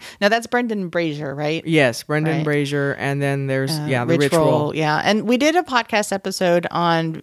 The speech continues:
Speaker 1: uh, vegan, um,
Speaker 2: Athletes.
Speaker 1: athletes as well. So we'll
Speaker 2: Right.
Speaker 1: link up to that in the show notes in case you wanna revisit that.
Speaker 2: Okay,
Speaker 1: And
Speaker 2: so
Speaker 1: just, just, sorry,
Speaker 2: Uh.
Speaker 1: just, um, just F Y I, I'm not one of those athletes listed in that podcast.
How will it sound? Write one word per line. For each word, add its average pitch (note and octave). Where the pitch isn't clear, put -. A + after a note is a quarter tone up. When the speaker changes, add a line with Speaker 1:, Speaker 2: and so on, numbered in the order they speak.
Speaker 1:
uh, D#3+
vegan, F3+
um, D3+
Speaker 2:
Athletes. C#3+
Speaker 1:
athletes E3+
as D#3+
well. D3+
So D#3+
we'll C3
Speaker 2:
Right. G3+
Speaker 1:
link G#3+
up G3
to F#3+
that E3
in E3
the E3+
show D3+
notes D3+
in E3
case D#3+
you E3
wanna D#3
revisit D3+
that. C#3+
Speaker 2:
Okay, C4+
Speaker 1:
And G#3
Speaker 2:
so G#3
Speaker 1:
just, G#3
just, -
sorry, F3+
Speaker 2:
Uh. D#3
Speaker 1:
just, F3+
um, E3+
just -
F F3+
Y E3+
I, E3
I'm E3+
not E3+
one E3
of D#3+
those D#3+
athletes D#3+
listed E3
in D3+
that -
podcast. -